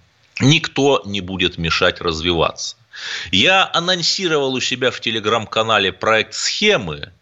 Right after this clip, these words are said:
Мы сейчас с вами узнаем – откуда же Чулпан Хаматова получила те сотни тысяч евро, без которых невозможно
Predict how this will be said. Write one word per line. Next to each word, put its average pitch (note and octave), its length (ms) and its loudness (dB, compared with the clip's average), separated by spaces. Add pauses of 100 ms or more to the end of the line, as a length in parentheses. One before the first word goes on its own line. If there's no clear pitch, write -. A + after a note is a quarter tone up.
(220)
Мы C#3+ 100 2
сейчас F#3 320 2
с - 80 -8
вами F3+ 240 2
узнаем – D#3 840 0 (380)
откуда C3+ 580 -4
же F#2 160 -4
Чулпан F2+ 520 -2
Хаматова A2 880 0 (360)
получила D#3 960 2 (400)
те G2 460 2 (100)
сотни D3 460 -2
тысяч - 440 -2
евро, B2+ 560 -2 (300)
без - 180 -4
которых G#2+ 400 0
невозможно B2 1000 -2